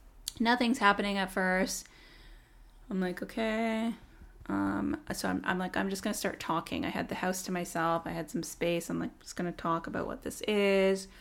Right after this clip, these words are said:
I start talking about it. And then as soon as I said, I was like, "Why am I afraid to be visible?" Tap, tap, tapping, right? "Why am I afraid to be seen? Why am I afraid to be seen?" And then I was like,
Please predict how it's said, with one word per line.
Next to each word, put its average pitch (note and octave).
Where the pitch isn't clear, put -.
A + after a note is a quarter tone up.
I C#4
start -
talking F#3
about F3+
it. F3
And F3+
then F#3
as F#3
soon B3+
as D4
I A#3
said, F3
I F#3
was F3+
like, F3+
"Why F#3
am F#3
I F3
afraid E3+
to -
be E3+
visible?" A3
Tap, F#3
tap, -
tapping, G3+
right? F3+
"Why F3
am F3
I E3+
afraid F3
to -
be F3
seen? G3
Why E3+
am E3+
I E3
afraid E3+
to -
be -
seen?" G3
And G3+
then G3+
I F#3
was F3+
like, F3